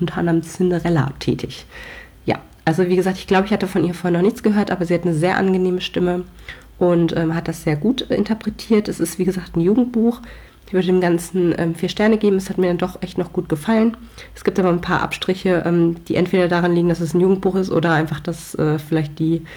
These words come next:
Autorin, glaube ich, auch jetzt noch nicht so viel davor geschrieben hat. Ähm, es geht um eine nahe Zukunft, äh, Jahr zweitausendeinundzwanzig. Und, ähm, die Prämisse ist, dass man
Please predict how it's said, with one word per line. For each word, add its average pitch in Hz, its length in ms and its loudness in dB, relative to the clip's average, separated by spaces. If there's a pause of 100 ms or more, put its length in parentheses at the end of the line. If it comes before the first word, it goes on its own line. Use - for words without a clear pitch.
(260)
Autorin, 170 600 2 (180)
glaube 165 160 0
ich, - 120 -6
auch 165 360 -6
jetzt 180 180 -6
noch 175 140 -2
nicht 185 180 -2
so 202 140 0
viel 196 180 2
davor 190 320 0
geschrieben 196 480 0
hat. 196 180 -6 (100)
Ähm, 185 280 4
es - 140 -6
geht - 320 0
um 180 420 2
eine 170 600 0 (180)
nahe 202 400 2
Zukunft, 220 720 -2
äh, 180 160 2
Jahr 180 220 0
zweitausendeinundzwanzig. 175 1400 -2 (380)
Und, 185 420 4
ähm, 180 440 0 (180)
die 190 80 2
Prämisse 185 420 0
ist, - 280 -4
dass 165 280 -4 (760)
man 175 400 2